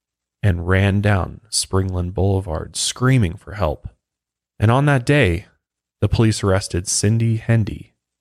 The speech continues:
and David Ray Parker, the man who had become known as the Toy Box Killer. Now,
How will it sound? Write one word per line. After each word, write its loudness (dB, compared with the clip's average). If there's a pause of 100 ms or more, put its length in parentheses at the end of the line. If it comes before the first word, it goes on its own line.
(260)
and -4
David 2
Ray -4
Parker, -4 (440)
the 0
man 2
who 0
had 0
become -2
known -2 (840)
as -6
the -8
Toy -4 (140)
Box -6 (140)
Killer. -4 (520)
Now, 2